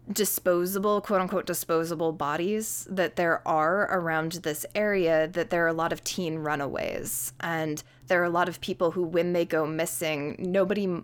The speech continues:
might notice right away or might report them missing right away. So it kind of sets up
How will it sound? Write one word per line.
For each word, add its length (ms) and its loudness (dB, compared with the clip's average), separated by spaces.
might 320 0
notice 760 -2
right 220 2
away 260 0
or 80 0
might 200 2
report 440 -2
them 180 0
missing 380 -4
right 200 -4
away. 260 -2
So 160 0
it 120 2
kind 160 0
of 80 0
sets 360 0
up 240 4